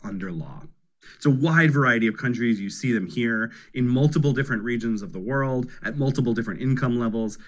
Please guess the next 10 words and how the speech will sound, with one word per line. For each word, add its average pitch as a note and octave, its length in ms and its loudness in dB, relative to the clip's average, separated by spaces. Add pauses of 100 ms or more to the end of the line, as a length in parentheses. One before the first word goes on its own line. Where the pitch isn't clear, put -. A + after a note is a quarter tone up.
Some E3+ 440 4
of C3+ 280 -2
the A#2 100 -2
world's A2+ 480 -4
leading C3+ 400 2
economies F3 880 -4 (180)
have D#3+ 140 4
made F3+ 220 2
this F#3 180 -2
move. G3 360 -4